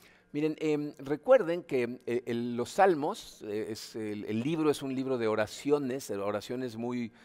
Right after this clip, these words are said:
muy profundas, muy reales, y lo que hacen es enseñarnos cómo lidiar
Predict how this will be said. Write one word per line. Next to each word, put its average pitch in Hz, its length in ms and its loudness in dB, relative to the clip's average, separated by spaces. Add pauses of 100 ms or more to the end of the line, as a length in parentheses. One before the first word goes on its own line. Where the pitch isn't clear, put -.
(160)
muy 123 160 -6
profundas, 120 720 -4
muy 120 180 -4
reales, 120 560 2
y 120 60 -4
lo 113 160 0
que 151 100 2
hacen 143 180 -2
es 143 180 -6
enseñarnos 139 800 -4 (360)
cómo 143 260 2
lidiar 127 500 2